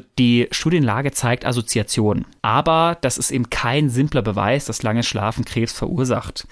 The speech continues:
Mehrere Quellen berichten, dass sowohl zu kurze als auch zu lange Schlafdauer mit,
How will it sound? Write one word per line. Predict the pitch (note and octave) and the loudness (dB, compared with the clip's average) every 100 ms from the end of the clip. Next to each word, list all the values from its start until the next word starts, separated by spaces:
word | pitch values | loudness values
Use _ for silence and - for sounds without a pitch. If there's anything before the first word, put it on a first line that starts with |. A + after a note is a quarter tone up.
| - - - - - | -18 -18 -18 -16 0
Mehrere | B2+ C#3 C3+ | 2 2 0
Quellen | - A#2 B2+ C3+ C3 A#2+ - | -2 2 4 4 4 2 -2
berichten, | G#2+ A#2+ - - C3 B2+ A#2 | 0 0 -2 0 2 4 2
dass | G#2 - | -2 0
sowohl | F#2+ G2 A#2 C3+ | -2 2 2 2
zu | - - | -2 -8
kurze | - C#3+ F#3 - D#3 D3+ | 2 2 2 0 2 2
als | - A2 | 0 -2
auch | G#2+ | -4
zu | - A2+ | -2 0
lange | G2+ G#2 | 0 -2
Schlafdauer | - G2+ E3 C#3 B2+ | 0 0 0 2 2
mit, | A2 - | 2 -2